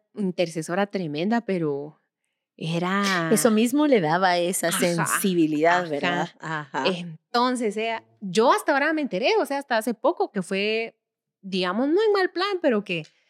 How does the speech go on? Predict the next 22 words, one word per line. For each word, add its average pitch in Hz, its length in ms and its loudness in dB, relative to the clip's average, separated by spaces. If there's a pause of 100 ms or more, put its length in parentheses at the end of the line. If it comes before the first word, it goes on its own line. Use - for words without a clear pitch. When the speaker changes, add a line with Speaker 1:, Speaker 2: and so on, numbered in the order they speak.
(140)
Speaker 1:
sí 202 220 0
le 277 120 4
ponía 240 500 -2
a 285 40 -4
mis 220 280 -4
tías 269 400 -2
y 247 40 0
a 220 60 -2
mi 208 120 0
mamá 180 540 -2
así 226 320 -6
sus 233 600 -4
retos 214 640 0
y 185 220 -2
intencionalmente 190 1160 0
Speaker 2:
Uf. 226 40 0
Speaker 1:
las 170 180 -4
probaba. 196 920 0 (220)
Speaker 2:
Mm. 226 260 -8 (260)
Speaker 1:
Pero 349 320 6
cuando 349 260 0
falleció, 370 640 -2